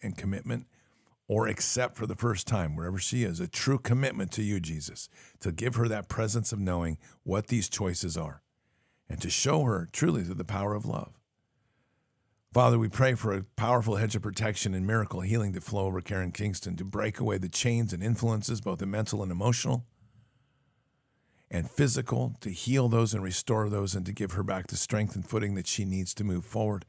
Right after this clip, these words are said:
as a sp-, pe-, person who speaks truth and brings darkness into light. In Christ Jesus' name, amen. Jeff Brain, the founder and C E O, was at Bars Fest and a believer, has also asked for prayer for his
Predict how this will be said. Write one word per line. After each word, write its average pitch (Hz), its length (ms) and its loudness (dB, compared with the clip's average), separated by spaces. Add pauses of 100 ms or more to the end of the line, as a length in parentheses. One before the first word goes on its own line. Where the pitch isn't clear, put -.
(140)
as 95 200 -4
a - 100 -6
sp-, - 320 -8
pe-, - 200 -2
person - 360 -4
who 107 60 -2
speaks - 360 -2
truth - 400 -4 (600)
and 92 240 -2 (100)
brings 98 300 2 (640)
darkness 95 460 0
into 85 180 -2
light. 78 360 -6
In 92 100 -12
Christ 87 300 -2
Jesus' 90 400 -2
name, 76 280 -8 (260)
amen. 82 380 -2 (2750)
Jeff 120 300 4
Brain, 113 280 6
the 98 60 2
founder 101 320 2
and 92 120 0
C 98 340 0
E 92 40 2
O, 92 100 2
was 87 220 -2
at 85 120 -6
Bars 90 280 0
Fest 85 320 -4
and 90 100 0
a 87 40 0
believer, 87 680 0 (140)
has 85 240 -2
also 98 400 0
asked 95 240 0
for 95 120 -4
prayer 92 320 0
for 82 180 -6
his 85 280 -4